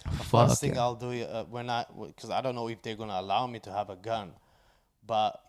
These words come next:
Speaker 1: soon as they do, I'll, I'll, f-, I'll have guns, bro. <laughs>
Speaker 2: Nah, dog, you'll have a gun.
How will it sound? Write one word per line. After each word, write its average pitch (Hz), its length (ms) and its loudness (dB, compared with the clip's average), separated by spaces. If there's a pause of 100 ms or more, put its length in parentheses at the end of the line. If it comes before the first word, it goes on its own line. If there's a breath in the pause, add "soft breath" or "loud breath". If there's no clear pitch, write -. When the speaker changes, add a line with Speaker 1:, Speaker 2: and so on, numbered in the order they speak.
(120)
Speaker 1:
soon 135 260 -4
as 120 160 -2
they 113 160 -4
do, 123 300 -2
I'll, 107 260 2
I'll, 117 220 2
f-, - 240 -12 (100)
I'll 117 220 4
have 107 360 -2
guns, 98 360 -4
bro. - 200 -12 (160)
<laughs> - 140 -20
Speaker 2:
Nah, 117 380 12
dog, 113 260 8
you'll 139 120 12
have 135 200 12
a 110 60 10
gun. 104 320 8